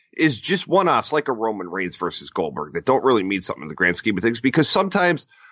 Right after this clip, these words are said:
when you're, when they were trying to book the road to WrestleMania between Elimination Chamber and Fastlane, that's where you run into some of the booking issues. 'Cause, like, you are trying to go from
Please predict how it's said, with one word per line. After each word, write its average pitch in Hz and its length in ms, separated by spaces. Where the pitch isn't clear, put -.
when 160 160
you're, 202 280
when 165 160
they 190 160
were 185 160
trying 165 420
to 151 160
book 127 400
the 110 100
road 123 300
to 131 100
WrestleMania 110 840
between 160 400
Elimination 131 600
Chamber 110 360
and 104 80
Fastlane, 92 560
that's 143 220
where 214 100
you 208 100
run 185 180
into 123 160
some 139 240
of 113 60
the 104 60
booking 82 380
issues. - 400
'Cause, 135 380
like, 139 300
you 160 140
are 151 120
trying 208 480
to 165 100
go 131 260
from 95 360